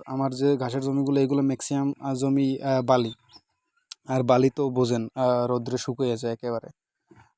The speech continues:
ঝরঝরা টাইপ হয়ে যায়। পানি না দিলে গাছগুলো বাড়তে চায় না এবং গাছগুলো মরে যাইতে চায়। আর আমি এই অসুস্থতার কারণে তিন চার দিন পানি দিতে পারিনি, যার কারণে একটু এই সমস্যাটা হয়েছে।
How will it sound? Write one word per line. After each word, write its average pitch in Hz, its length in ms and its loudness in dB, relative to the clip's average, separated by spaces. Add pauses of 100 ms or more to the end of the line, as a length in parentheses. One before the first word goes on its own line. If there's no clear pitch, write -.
(100)
ঝরঝরা 127 320 2
টাইপ 127 160 4
হয়ে 117 120 -2
যায়। 120 180 -2
পানি 131 160 -2
না 131 100 2
দিলে 139 240 2
গাছগুলো 127 380 2
বাড়তে 123 280 0
চায় 120 200 -4
না 117 200 -12 (440)
এবং 123 140 -6
গাছগুলো 123 300 0
মরে 123 260 0
যাইতে 120 240 -4
চায়। 113 220 -8 (140)
আর 120 260 -4
আমি 127 360 -4
এই 123 80 0
অসুস্থতার 131 340 -6
কারণে 135 180 -2
তিন 127 160 -4
চার 127 140 -4
দিন 123 160 -6
পানি 123 200 -4
দিতে 127 180 -2
পারিনি, 131 340 -2 (840)
যার 131 160 2
কারণে 127 580 0
একটু 127 440 -4
এই 120 120 0
সমস্যাটা 117 500 -6
হয়েছে। 113 360 -8